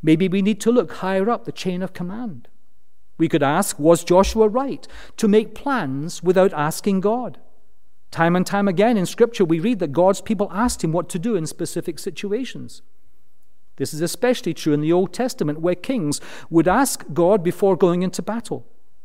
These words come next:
We see this, for instance, in two Chronicles twenty, verse three, when faced with a huge army that threatened to destroy him, we read, "Jehoshaphat resolved to inquire of the Lord." But here we don't read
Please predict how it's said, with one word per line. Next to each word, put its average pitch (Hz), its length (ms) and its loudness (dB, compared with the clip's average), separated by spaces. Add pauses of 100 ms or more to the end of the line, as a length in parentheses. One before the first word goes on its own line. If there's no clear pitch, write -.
(280)
We 147 100 4
see 160 180 2
this, - 180 2
for 156 140 2
instance, 165 380 2
in 156 100 0
two 175 160 4
Chronicles 220 540 2
twenty, 240 400 0
verse 143 280 -2
three, 214 420 -4 (320)
when 185 160 4
faced 240 380 6
with 202 120 8
a 185 60 8
huge 254 440 6
army 247 340 2
that 151 180 -2
threatened 240 380 -4
to 156 80 -2
destroy 262 480 -2
him, 139 180 -2
we 147 140 0
read, 139 400 -2 (420)
"Jehoshaphat - 840 0 (220)
resolved 139 960 2 (400)
to 196 120 0
inquire 135 520 2
of 127 80 -4
the 135 100 -4
Lord." 104 440 -6 (2000)
But 135 140 -6
here 226 180 2
we 202 100 0
don't 208 280 2
read 110 320 -4